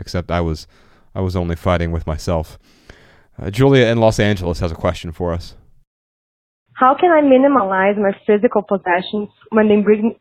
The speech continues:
Speaker 2: credibility to my work? You know, sometimes having fancy clothes, cars,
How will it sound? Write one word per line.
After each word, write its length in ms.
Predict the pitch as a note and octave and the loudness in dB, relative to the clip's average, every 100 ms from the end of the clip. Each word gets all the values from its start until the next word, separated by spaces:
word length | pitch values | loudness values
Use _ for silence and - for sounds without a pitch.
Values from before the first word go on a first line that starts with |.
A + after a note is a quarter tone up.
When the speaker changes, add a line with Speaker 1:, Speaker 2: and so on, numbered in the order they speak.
| _ | _
Speaker 2:
credibility 680 | - A#3 G#3+ G3+ B3 C4 B3 | -2 0 2 4 6 6 6
to 100 | A3 | 4
my 200 | G#3+ F#3 | 2 2
work? 380 | F#3+ F#3+ F3 F3 - - _ _ _ _ _ - | 2 2 0 -2 -12 -20 _ _ _ _ _ -2
You 80 | E4 | 2
know, 240 | A#3+ G#3+ - | 4 2 -2
sometimes 460 | C#4+ C#4+ C#4 C#4 | -2 0 0 0
having 280 | A3+ A#3 A3 | -2 -2 -2
fancy 340 | G#3 G3 G#3 - | -4 -4 -6 0
clothes, 460 | A3 A#3 A3+ A3+ - | 2 4 2 0 -4
cars, 400 | A#3 G#3+ A3 A3 | 0 4 4 2